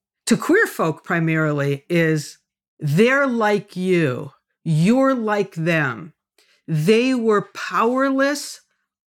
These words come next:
othered, marginal, fringy people,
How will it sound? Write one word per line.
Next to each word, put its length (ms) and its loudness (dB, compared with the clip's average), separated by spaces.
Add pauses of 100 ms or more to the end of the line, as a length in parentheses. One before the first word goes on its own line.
(100)
othered, 760 0 (480)
marginal, 1040 0 (580)
fringy 800 0
people, 640 -4